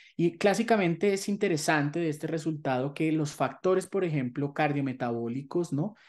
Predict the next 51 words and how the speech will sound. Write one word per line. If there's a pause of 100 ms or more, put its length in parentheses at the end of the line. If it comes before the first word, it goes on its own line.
(140)
tienen
menos
impacto,
es
decir,
que
los
factores
más
relacionados
con
disparidad (560)
tienen
más
impacto
para
la
cognición (320)
en
Ecuador
y
Colombia,
y
también
de
alguna
manera
en
países
de
alto
ingreso
de
la
región,
como
lo
son
Chile
y
Uruguay. (460)
Y
un
patrón
similar
se
encuentra
en
la
habilidad
funcional.